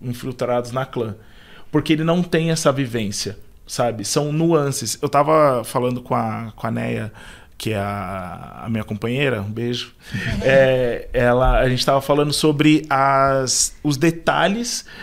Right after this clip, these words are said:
Speaker 1: que a gente precisa pensar, nós, pessoas pretas, que a gente precisa pensar quando a gente vai fazer uma entrevista de emprego, por exemplo. Que é, é um detalhe muito bobo, assim, que é o lance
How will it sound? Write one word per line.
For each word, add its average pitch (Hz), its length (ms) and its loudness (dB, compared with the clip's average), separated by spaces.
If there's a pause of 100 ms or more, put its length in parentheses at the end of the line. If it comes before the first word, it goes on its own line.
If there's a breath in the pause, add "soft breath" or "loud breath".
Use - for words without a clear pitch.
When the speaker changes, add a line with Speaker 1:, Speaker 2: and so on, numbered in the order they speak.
(160 loud breath)
Speaker 1:
que - 80 2
a 143 80 6
gente 147 300 -2
precisa 165 960 0 (200)
pensar, 170 560 2
nós, 143 260 0
pessoas 135 380 -4
pretas, 123 480 -8 (340 loud breath)
que 143 80 0
a - 20 4
gente 143 200 2
precisa 156 280 0
pensar 151 440 0
quando 156 160 -4
a 151 40 -4
gente 151 140 -6
vai 143 100 -4
fazer 147 220 -4
uma 160 100 -4
entrevista 147 440 -4
de 143 100 -8
emprego, 127 300 -8
por 123 160 -10
exemplo. 107 340 -14 (600 loud breath)
Que 143 260 2
é, 147 280 2
é 165 60 4
um 170 100 4
detalhe 170 300 2
muito 185 240 0
bobo, 127 300 0
assim, 110 440 -4
que 139 180 2
é 131 80 6
o 143 80 4
lance 143 480 0